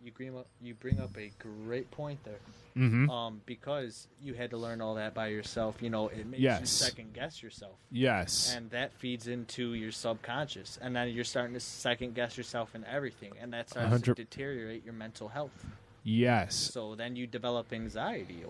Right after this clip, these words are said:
Speaker 1: over it, you know?
Speaker 2: Thank
Speaker 1: And,
Speaker 2: you.
Speaker 1: um,
Speaker 2: You just put it in perfect words.
Speaker 1: So boom, you know, uh, it's, it slowly chips away. It's kinda like a paint scraper, you know? Think of a giant house and you only got, uh, you know,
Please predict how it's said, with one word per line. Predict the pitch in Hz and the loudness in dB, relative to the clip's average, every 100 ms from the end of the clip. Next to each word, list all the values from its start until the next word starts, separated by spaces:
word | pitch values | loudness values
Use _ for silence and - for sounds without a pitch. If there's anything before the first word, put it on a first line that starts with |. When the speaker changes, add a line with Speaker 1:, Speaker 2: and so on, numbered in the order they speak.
| 87 | -10
Speaker 1:
over | 90 87 | -8 -10
it, | 87 | -8
you | 107 107 | -4 0
know? | 117 151 - - - | 0 0 -6 -16 2
Speaker 2:
Thank | 127 117 127 | 4 4 2
Speaker 1:
And, | 123 | 2
Speaker 2:
you. | 120 127 | 4 6
Speaker 1:
um, | |
Speaker 2:
You | 117 | 6
just | 120 110 | 6 4
put | 135 120 | 4 4
it | |
in | 110 | 6
perfect | 110 104 104 | 4 4 2
words. | 98 85 - - - - | 4 2 -2 -8 -10 -18
Speaker 1:
So | - 123 | -6 -4
boom, | 123 180 135 107 120 | 0 0 0 -4 -2
you | 131 | 2
know, | 139 143 117 | 2 2 2
uh, | 120 95 92 104 | 0 0 -8 -2
it's, | 139 - | -2 0
it | 117 123 - | -2 -2 -2
slowly | - 139 143 143 139 | 2 4 6 4 0
chips | - 135 - | 0 -2 0
away. | 131 135 101 | 2 2 2
It's | 101 - | -2 -4
kinda | - 127 123 | 0 4 6
like | 123 117 | 4 4
a | 113 107 | 2 0
paint | - 123 117 | 2 0 0
scraper, | - 107 98 101 | -2 -4 -4 -6
you | 104 | -2
know? | 113 123 120 | 0 0 0
Think | 135 135 | -4 -2
of | 143 | -2
a | |
giant | 135 120 123 123 120 | 0 4 4 2 2
house | 120 101 - 113 | 2 2 -4 -4
and | |
you | 113 117 | 0 2
only | 117 117 | 2 2
got, | 113 110 - | 4 4 2
uh, | 107 104 104 104 127 | 0 0 0 -2 -2
you | |
know, | 120 | -2